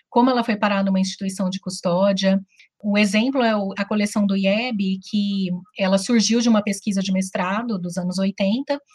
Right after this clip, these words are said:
A coleção tá registrada com o nome da, da pesquisadora que doou.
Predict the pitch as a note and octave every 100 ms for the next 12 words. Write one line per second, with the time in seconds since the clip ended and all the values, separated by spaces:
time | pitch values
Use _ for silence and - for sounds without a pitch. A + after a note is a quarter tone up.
0 | - - G3+ G#3 A#3 A3+ B3 B3 B3 B3+
1 | B3 C#4 - A#3 A#3 B3+ C#4 D4 D4+ C#4+
2 | B3 C#4 D4 D4 D4 D4 - C4+ D4 -
3 | C#4 C#4+ C4+ C#4 C#4+ D4 F#4+ A3+ G3+